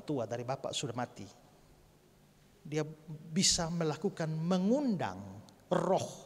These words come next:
orang mati si bapak. Tahu-tahu bapaknya masuk. Maka sebenarnya yang berbicara bukan lagi bapak ini, tapi orang tuanya.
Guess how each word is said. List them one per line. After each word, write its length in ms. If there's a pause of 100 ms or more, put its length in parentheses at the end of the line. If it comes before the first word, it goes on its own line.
(380)
orang 240
mati 320 (320)
si 160
bapak. 480 (600)
Tahu-tahu 240
bapaknya 320
masuk. 240 (1600)
Maka 240
sebenarnya 560
yang 80
berbicara 400
bukan 320
lagi 240
bapak 240
ini, 160
tapi 160
orang 160
tuanya. 320